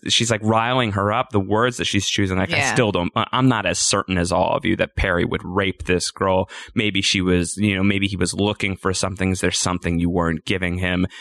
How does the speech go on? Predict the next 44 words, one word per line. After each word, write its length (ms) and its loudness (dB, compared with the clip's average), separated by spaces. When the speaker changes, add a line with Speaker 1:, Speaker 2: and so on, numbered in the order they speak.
Speaker 1:
How 140 -2
many 240 0
other 180 -2
girls 400 0
are 140 0
there 160 0
like 380 -2
this? 200 -4
And 140 -8
she 120 -2
smacks, 600 -2
uh, 340 2
Mary 260 0
Louise 680 2
and 160 -2
is 120 0
immediately 760 4
remorseful. 640 2
And 140 2
Mary 220 2
Louise 220 2
says, 120 0
"No, 160 4
it's 140 0
okay. 340 0
Would 160 0
we 80 -10
call 220 0
that 160 0
foreplay?" 580 2
Speaker 2:
Yeah, 140 0
Speaker 1:
So, 60 2
like, 80 4
Speaker 2:
yeah. 220 0
Speaker 1:
she's 200 -2
just 240 -2
so 240 4
intense 580 0
from 200 0
the 180 -4
jump. 500 -2
Speaker 2:
Yeah. 280 -2
Speaker 1:
Um, 520 0
so 300 2